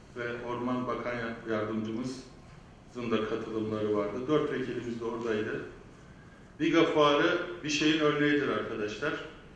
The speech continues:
S T K, belediye ve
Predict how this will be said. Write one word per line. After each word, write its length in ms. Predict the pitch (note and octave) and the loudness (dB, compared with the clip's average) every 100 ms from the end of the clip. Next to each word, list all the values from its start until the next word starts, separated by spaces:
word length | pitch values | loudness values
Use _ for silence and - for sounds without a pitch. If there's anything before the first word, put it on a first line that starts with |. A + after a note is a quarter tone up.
| - - - - - - - - - - - - - - - | -20 -20 -20 -20 -20 -20 -20 -20 -20 -20 -20 -20 -20 -20 -20
S 320 | - - C#3+ D3 | -8 4 6 8
T 200 | D3 D3 | 6 6
K, 300 | C#3+ C3 B2+ | 4 4 2
belediye 480 | C3 C3+ C3+ D3 D3 | 2 2 2 4 4
ve 460 | - B2+ C3+ C3 | 4 0 0 -2